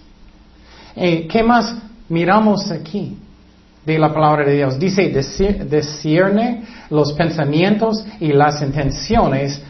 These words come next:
del corazón." Dios te conoce más que tú conoces su propia vida.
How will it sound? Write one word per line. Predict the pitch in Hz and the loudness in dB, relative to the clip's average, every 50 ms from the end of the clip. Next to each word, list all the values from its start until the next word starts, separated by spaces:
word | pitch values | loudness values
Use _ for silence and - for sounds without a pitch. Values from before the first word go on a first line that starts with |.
| - - - | -16 -6 -2
del | 139 139 139 143 143 | 0 2 2 2 0
corazón." | 143 147 147 139 131 123 127 131 - - - 170 151 131 113 107 104 - - - - - - - - - - - - | 0 0 0 2 2 2 0 -2 -4 -4 -4 -2 -2 -4 -4 -6 -10 -16 -18 -20 -20 -20 -20 -20 -20 -20 -18 -12 -6
Dios | 143 151 160 185 226 262 294 285 277 - - | -2 2 4 4 6 6 4 4 2 0 0
te | - 190 - | 0 0 0
conoce | - 156 143 151 170 220 214 - 254 247 - - 170 | 0 0 0 0 2 0 0 0 0 -2 -2 -4 -4
más | 160 170 170 180 196 214 208 196 - | -2 0 2 2 2 2 0 0 -2
que | - 151 135 127 - - - | -4 -4 -4 -4 -6 -6 -4
tú | 240 233 226 226 226 220 214 - - - - - - - | -2 0 2 2 0 -2 -4 -8 -14 -20 -20 -20 -12 -6
conoces | - 147 139 139 139 139 139 - 139 120 - - - - - | -4 -2 0 0 0 -2 -2 -4 -8 -8 -10 -12 -16 -16 -14
su | - - - 147 143 | -10 -6 -4 -4 -2
propia | 147 147 151 135 143 - - 120 123 117 110 - - - | 0 0 0 0 0 -2 -6 -10 -10 -10 -12 -16 -20 -18
vida. | - 131 135 139 139 123 113 110 98 95 | -12 -8 -6 -4 -4 -4 -6 -8 -14 -16